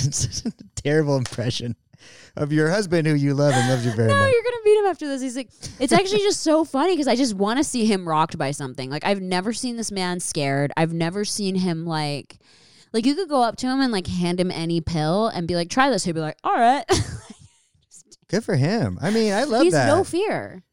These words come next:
Speaker 1: Yeah, that's good. That's how you have to be, I think.
Speaker 2: And I'm like, "Aren't you scared of dying?" And he's like, "No." He's like, "When you die, you die. Like, who cares?" <laughs>
Speaker 1: Yeah, that's interesting. What do you think about the afterlife?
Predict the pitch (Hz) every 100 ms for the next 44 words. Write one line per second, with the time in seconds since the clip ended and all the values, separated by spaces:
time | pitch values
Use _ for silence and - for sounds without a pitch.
0 | - 104 101 139 - 117 95 87 110 -
1 | 131 120 113 - 92 107 92 - 240 262
2 | 285 294 285 302 330 - 262 254 269 214
3 | 180 196 262 302 247 226 214 208 208 220
4 | 294 120 113 - _ _ _ - 185 190
5 | 175 180 190 190 170 196 202 160 156 170
6 | 175 139 139 135 160 165 175 143 - -
7 | - 165 214 160 196 - 110 104 117 123
8 | 196 208 190 156 - 180 175 170 156 139
9 | 175 202 107 85 73 -